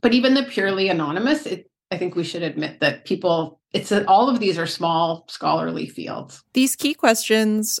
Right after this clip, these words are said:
Speaker 2: around peer review and support for alternative forms of scholarship are definitely key questions we've been interested in here at Amplify around what's happening with B C Studies as a journal. But I know there's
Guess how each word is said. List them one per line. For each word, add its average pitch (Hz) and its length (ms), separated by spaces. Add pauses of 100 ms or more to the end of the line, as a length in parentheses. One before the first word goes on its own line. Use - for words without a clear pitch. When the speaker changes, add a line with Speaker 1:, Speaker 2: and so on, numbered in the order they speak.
Speaker 2:
around 190 560
peer 247 200
review 220 540
and 202 280
support - 560
for 185 520
alternative 196 580
forms 185 340
of 190 80
scholarship 190 640
are 185 80
definitely 220 360
key - 220
questions 185 880
we've 214 400
been 208 160
interested 185 460
in 185 160
here 190 180
at 185 80
Amplify 185 680 (400)
around 185 300
what's 180 220
happening 214 460
with 185 160 (300)
B 220 100
C 190 200
Studies 185 420
as 185 100
a 185 80
journal. 180 560 (640)
But 233 240
I 226 100
know 254 220
there's 254 260